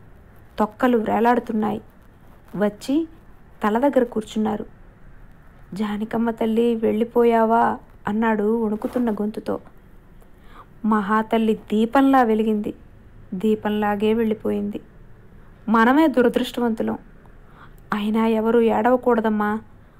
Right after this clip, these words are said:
ఆ మహనీయురాలు దేవత. మన ఏడుపులు చూడలేదమ్మా. ఎందరి కష్టాల కాదుకుందో, ఎన్నెన్ని గుప్తదానాలు చేసిందో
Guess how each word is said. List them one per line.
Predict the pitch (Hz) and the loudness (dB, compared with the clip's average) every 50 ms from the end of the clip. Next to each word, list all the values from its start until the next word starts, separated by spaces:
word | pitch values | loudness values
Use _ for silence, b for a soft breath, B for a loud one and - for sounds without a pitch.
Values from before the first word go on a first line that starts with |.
| b b b b - - | b b b b -2 2
ఆ | 220 254 262 247 | 4 4 4 4
మహనీయురాలు | 226 214 208 208 202 254 269 285 294 302 294 262 254 233 226 226 226 226 240 | 4 2 0 0 2 4 4 6 6 6 6 6 6 6 4 4 2 2 2
దేవత. | 247 240 220 202 208 208 226 247 247 220 - - - - - - - - - b b b b b b b b - | 2 2 2 2 2 2 0 -2 -4 -6 -10 -10 -12 -20 -20 -20 -20 -20 -20 b b b b b b b b -2
మన | 220 226 220 | 0 0 2
ఏడుపులు | 214 214 208 208 214 226 226 - 226 220 226 233 | 2 2 2 0 0 0 -2 -2 0 2 2 0
చూడలేదమ్మా. | 233 233 - 214 214 220 240 254 254 240 214 214 214 208 208 208 202 214 - - - - - - b b b b b b b b - - | 0 -2 -2 -2 0 0 2 2 2 2 2 0 -2 -2 -4 -4 -6 -8 -10 -16 -20 -20 -20 -20 b b b b b b b b -2 0
ఎందరి | 220 226 220 233 247 233 254 254 247 | 2 2 2 2 2 4 4 4 2
కష్టాల | 240 - 208 208 - - - 269 277 277 | 2 0 -4 -6 -4 0 2 4 4 4
కాదుకుందో, | 269 - 247 240 233 233 233 240 226 226 220 233 226 214 214 - - - - - - - - - - - | 2 2 2 2 2 0 0 0 -2 0 0 0 0 0 -2 -4 -10 -20 -20 -20 -20 -20 -20 -18 -8 -4
ఎన్నెన్ని | 202 220 214 214 214 214 214 214 208 208 | 0 0 2 2 2 0 0 0 -2 -4
గుప్తదానాలు | 202 - 208 190 - - 226 233 226 254 247 240 233 226 226 220 226 - | -4 -8 -12 -12 -6 -2 -2 0 2 2 2 2 2 2 0 0 -2 -2
చేసిందో | 214 214 220 - 208 208 208 214 208 202 180 | -4 -4 -4 -6 -6 -6 -4 -4 -4 -4 -6